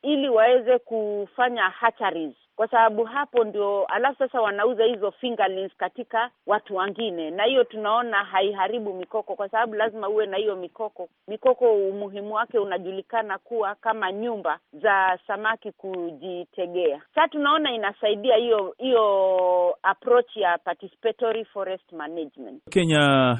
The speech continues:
Speaker 2: ni moja kati ya nchi ambayo ipo katika nchi zilizo Jumuiya ya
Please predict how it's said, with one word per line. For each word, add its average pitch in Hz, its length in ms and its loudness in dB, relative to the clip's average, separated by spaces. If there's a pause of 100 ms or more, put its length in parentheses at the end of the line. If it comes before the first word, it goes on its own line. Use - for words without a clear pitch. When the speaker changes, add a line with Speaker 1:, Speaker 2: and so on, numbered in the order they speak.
Speaker 2:
ni 131 120 0
moja 143 280 0
kati 131 240 0
ya 120 60 2
nchi 120 460 0
ambayo 110 220 2
ipo 117 400 -2
katika 95 640 -2 (480)
nchi 117 760 2 (200)
zilizo 110 480 -2
Jumuiya 110 560 2
ya 101 220 -2